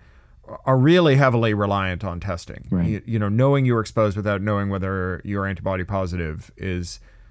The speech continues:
Speaker 1: a very limited use, right? It's not useless, but it's a very limited use. And contact tracing, it's like a shoe leather thing. You know, when you, when you look at, like, the most successful coronavirus app penetration, you know, like in, um,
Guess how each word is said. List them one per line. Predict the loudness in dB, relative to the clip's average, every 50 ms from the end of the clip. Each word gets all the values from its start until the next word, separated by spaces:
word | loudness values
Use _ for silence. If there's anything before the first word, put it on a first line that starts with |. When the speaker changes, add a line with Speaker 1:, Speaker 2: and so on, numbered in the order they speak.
| -20 _ -20 -20 -20 -20 -12 -10
Speaker 1:
a | -10
very | -10 -10 -14 -10 -2 0 2 4 4 4 4 4
limited | 4 2 2 0 -2 -2 -4 -6
use, | -8 -8 -10 -10 -14 -16 -16 -12 -6
right? | -4 -4 -4
It's | -2 0
not | 0 2 2
useless, | 2 0 -2 -2 -6 -10 -14 -14
but | -8 -8
it's | -8 -4 -4
a | -2
very | 0 0 0 0 0 -2
limited | -2 -4 -4 -6 -6
use. | -6 -8 -10 -10 -12 -16 -18 -20 -20 -16 -6
And | -6 -2 0
contact | 0 0 2 2 0 -2 0
tracing, | 0 0 0 0 -2 -6 -6 -8
it's | -10 -8 -8
like | -8 -4 -4
a | -4 -4
shoe | -4 -4 -4 -2
leather | 0 2 0 0 0 -2 -6 -6
thing. | -6 -8 -8 -8 -8 -12 -14 -18 -20 -20 -20 -20 -16 _
You | -2 0
know, | 2 2 2 2
when | 2 2 2
you, | 2 2 0 0 0
when | 0 2 2
you | 2
look | 2 0 0 0
at, | 0 0
like, | 0 -2 0 0
the | 2
most | 2 4 4 4 4 2 2 -2 -6 -10 -12
successful | -12 -8 -6 -6 -6 -2 0 0 0 0 -2 -2 -2 0 2 2 2 2 0 -4 -8 _ _ _ _ _ _ _ _ -8
coronavirus | -2 0 2 2 2 2 2 2 2 0 0 -2 -4 -6
app | -4 -4 -4 -4 -6 -12 -4
penetration, | -2 0 0 0 -4 -6 -4 -4 -4 -4 -4 -6 -8 -8 -8 -10 -12 -14 -16 _ _ _ _ _
you | -6 -4 -2
know, | -2 -2
like | -2 -2 -4 -4 -4 -4
in, | -6 -4 -4 -4
um, | -4 -6 -6 -8 -10